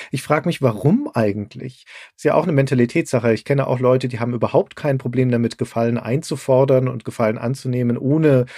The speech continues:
dass ich das Gefühl habe, dass sie das jetzt den Schlaf kostet oder dass sie das unmittelbar zurückzahlen müssten.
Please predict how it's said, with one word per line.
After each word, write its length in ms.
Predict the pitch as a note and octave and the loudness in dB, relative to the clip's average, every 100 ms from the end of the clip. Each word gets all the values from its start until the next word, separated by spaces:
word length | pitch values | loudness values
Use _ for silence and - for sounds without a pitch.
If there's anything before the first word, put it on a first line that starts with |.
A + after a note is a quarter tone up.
| - - | -16 -2
dass 140 | A#2 | -2
ich 80 | A#2 | 0
das 140 | A#2 | -2
Gefühl 260 | A#2 C3 A#2 | -2 0 0
habe, 140 | A2+ | 2
dass 160 | A2+ - | 0 0
sie 80 | A#2 | -2
das 160 | A2 | -2
jetzt 160 | A2 - | -4 -6
den 80 | G#2+ | -6
Schlaf 320 | A2+ D3 - | 0 0 2
kostet 360 | A#2+ A#2 C#3 | -2 -2 -4
oder 220 | B2+ A#2 A2+ | -2 0 0
dass 140 | A2 | 0
sie 80 | A#2 | -2
das 160 | G#2 | -4
unmittelbar 480 | F3 A#2 A2+ A2 A2 | -2 -2 -2 0 -4
zurückzahlen 520 | - C3 G#3+ A#2 G2+ | 0 -2 -2 -2 0
müssten. 360 | A2 - - G3+ | -2 -4 -4 -6